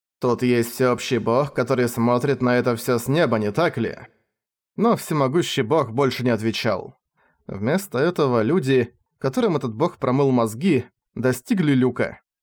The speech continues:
И они схватили его за руку, за ноги, прижали тело к земле,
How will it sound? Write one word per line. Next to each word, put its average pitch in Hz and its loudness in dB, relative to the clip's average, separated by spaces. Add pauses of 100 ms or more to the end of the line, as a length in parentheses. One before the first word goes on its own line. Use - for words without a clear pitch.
(300)
И - -4
они 160 0
схватили 151 -2
его 113 2
за 151 0
руку, 131 0 (100)
за 113 -4
ноги, 123 0 (340)
прижали 151 0
тело 139 0
к 107 -8
земле, 123 0